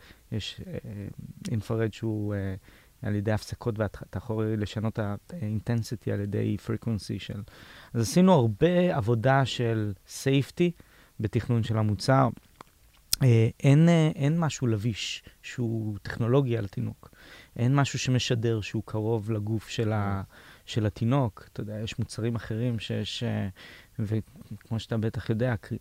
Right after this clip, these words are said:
Speaker 1: הקרינה היא דורכת בצורה ריבועית כפונקציה של מרחק. אה, לשבת עם טלפון סלולרי מול הידיים, זה לא כמו לתקוע אותו למעלה איפשהו.
Speaker 2: כן.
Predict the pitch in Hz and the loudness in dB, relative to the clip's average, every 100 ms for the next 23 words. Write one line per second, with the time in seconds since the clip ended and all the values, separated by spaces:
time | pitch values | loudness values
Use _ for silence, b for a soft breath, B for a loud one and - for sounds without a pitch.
0 | - 98 - - - 113 117 127 120 113 | -6 -8 -10 -10 -2 0 2 2 2 0
1 | 110 104 110 107 - 107 104 - 107 107 | -2 0 0 0 0 -2 -2 -4 -2 0
2 | 104 101 117 123 - 117 - 110 - 113 | 0 0 0 0 -4 -16 -4 -4 -2 -6
3 | 110 104 101 - 127 - - B B B | -4 -2 -4 -2 -4 -4 -16 B B B
4 | B - 110 110 110 107 107 107 104 - | B -4 2 4 4 4 2 0 -4 -4
5 | 107 - 123 127 - 113 - 123 120 123 | -4 2 4 4 4 -2 0 -2 -2 -4
6 | 104 - 110 110 123 120 113 107 107 113 | -4 -4 -2 0 0 0 -2 -6 -6 -4
7 | 120 117 117 139 139 139 139 B B B | -2 0 2 0 2 -2 -4 B B B
8 | - 110 110 110 117 113 110 110 - 113 | -12 -4 -4 -2 -2 0 0 -2 -2 -2
9 | 107 117 107 113 123 117 107 - 104 - | 0 0 0 0 0 0 -2 -6 -8 -4
10 | 110 131 B B - 95 | -4 -6 B B -10 -8